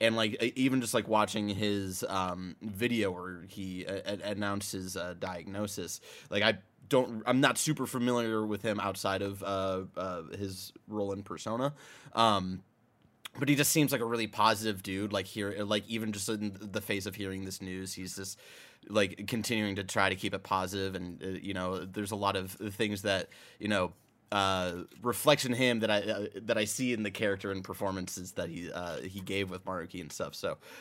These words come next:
I just thought, uh, it, it would be nice to, to shout that out, 'cause, uh,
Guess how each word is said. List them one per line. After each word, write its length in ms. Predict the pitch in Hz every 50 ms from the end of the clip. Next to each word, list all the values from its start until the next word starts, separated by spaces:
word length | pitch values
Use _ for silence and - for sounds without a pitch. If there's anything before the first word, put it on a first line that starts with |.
| -
I 100 | - -
just 140 | 98 101 - -
thought, 160 | 107 95 85
uh, 280 | 87 95 87 85 87 85
it, 200 | 87 95 92 -
it 60 | - 98
would 80 | 98
be 120 | 92 98 95
nice 180 | 101 98 95 - -
to, 200 | 92 90 90 87
to 100 | 95 95
shout 220 | - 95 90 87
that 140 | - 87 87
out, 120 | 85 87 92
'cause, 240 | - 90 - - 92
uh, 160 | 87 90 87